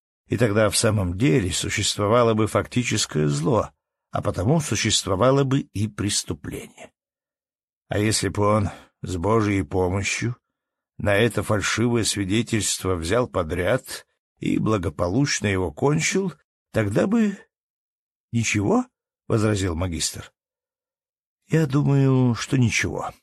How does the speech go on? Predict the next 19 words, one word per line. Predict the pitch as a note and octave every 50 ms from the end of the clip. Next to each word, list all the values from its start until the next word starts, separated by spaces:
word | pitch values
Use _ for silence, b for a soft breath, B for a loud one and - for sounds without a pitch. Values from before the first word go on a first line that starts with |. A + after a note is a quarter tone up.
| _ _ _ _ _ _
проговорил | - - F2 F2 F#2 F#2 F2+ F2 E2+
молодой | F2 F2 F2 F2+ E2 F2+ D#2+
человек, | - - - D#2+ G#2+ B2+ D#3 D#3 D3+ - _ _ _ _ _ _ -
несколько | - B2+ D3+ D3+ - - D3+ D3 - - D3
сконфуженный | - - - C#3 C#3 D3 - - A#2 A2 G2 F#2 F#2+ F2 F#2 F#2+ F#2+
этим | - - - G2+ - - G2+ G#2+
замечанием. | F#2+ A2 G#2+ G#2+ G2 - - - B1+ - G1+ - - - _ _ _ _ _ _ _ _ _ _ _ _ _ _ _ _ _ _ _ _ _ _ _ _
«Я | - D#3 D3+ D#3 D3+ C#3+
сам | - - D#3 C#3+ C3+ A#2+ A2+
тоже | - D3+ D3+ C3 A2+ F#2+ G2
думаю, | F2+ F2+ G2+ G2 F2+ F2+ F#2+ F#2 F2
что | - - - G#2+ G2+
ничего», — | G2+ G2 E2 - - G2+ F#2 F2 - - - - - _ _ _ _ _
сказал | - - - A2+ G#2 G2+ G#2 F#2+
магистр | F#2 F2+ G2 F#2 G#2 C3 C#3+ B2 - - - G#2+ F3
с | - - -
явной | G#2 G#2 A2+ A2+ A2+ G#2 G#2+ G#2+ G#2+ G#2 G2 - -
уж | - F#2 F2 - - -
насмешкой. | G2+ F#2+ - - - G2 F2+ - - - - - - - - - -